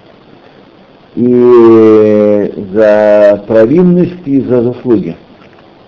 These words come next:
Четвёртый параграф. Тора-жизнь. У нас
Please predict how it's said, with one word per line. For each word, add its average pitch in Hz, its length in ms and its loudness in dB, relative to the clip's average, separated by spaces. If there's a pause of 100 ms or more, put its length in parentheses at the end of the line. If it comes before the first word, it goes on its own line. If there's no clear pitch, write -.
(2500)
Четвёртый 123 460 -4
параграф. 147 600 -2 (1500)
Тора-жизнь. 135 1700 0 (2250)
У - 40 -16
нас 113 140 -8